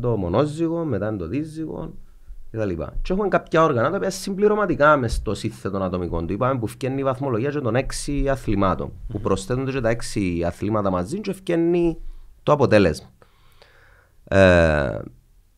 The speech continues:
Speaker 1: το που θέλω να σου πω είναι ότι επίαμε στο παγκόσμιο πρωτάθλημα και φύγαμε από παγκόσμιο πρωτάθλημα.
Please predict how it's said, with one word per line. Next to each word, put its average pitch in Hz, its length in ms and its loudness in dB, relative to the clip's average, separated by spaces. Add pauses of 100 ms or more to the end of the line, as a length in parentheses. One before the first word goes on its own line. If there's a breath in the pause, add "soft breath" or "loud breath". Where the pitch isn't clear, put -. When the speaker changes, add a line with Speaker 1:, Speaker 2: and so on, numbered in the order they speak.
(460)
Speaker 1:
το 151 140 4
που 180 100 4
θέλω 160 140 4
να 175 60 4
σου 139 80 -4
πω 143 80 0
είναι 156 120 2
ότι 160 360 0 (300)
επίαμε 175 680 6
στο - 240 -2
παγκόσμιο 127 480 6
πρωτάθλημα 120 680 6 (1120)
και 147 200 2
φύγαμε 147 260 6
από 160 160 2
παγκόσμιο 147 340 2
πρωτάθλημα. 117 680 4